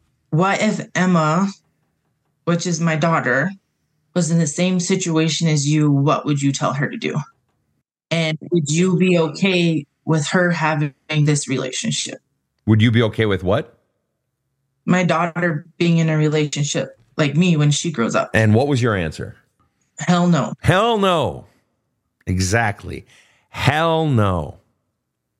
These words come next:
Speaker 2: And the mere fact, though, isn't it fascinating? So that says you have clarity about the relationship. It wouldn't have been a hell no. It wouldn't have even been a no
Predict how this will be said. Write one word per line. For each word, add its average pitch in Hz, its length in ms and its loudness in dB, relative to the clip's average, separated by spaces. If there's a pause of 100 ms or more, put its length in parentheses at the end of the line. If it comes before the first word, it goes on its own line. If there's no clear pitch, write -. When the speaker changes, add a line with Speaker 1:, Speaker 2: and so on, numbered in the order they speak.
(1160)
Speaker 2:
And 104 120 4
the 107 60 6
mere 135 320 4
fact, 175 460 -4
though, 85 160 -2
isn't 143 240 0
it 160 100 0
fascinating? 101 520 -2
So - 120 -4
that 175 300 0
says 113 400 -4
you 135 100 4
have 233 260 -4
clarity 98 760 -2 (400)
about 82 340 0
the 76 80 -6
relationship. 76 760 -4 (400)
It 117 100 4
wouldn't 165 240 2
have 143 100 0
been 117 140 2
a 95 80 -2
hell 131 400 -2
no. 78 360 -6 (640)
It 107 80 2
wouldn't 139 260 2
have 127 80 -2
even 127 300 2
been 101 180 0
a 92 60 0
no 87 680 0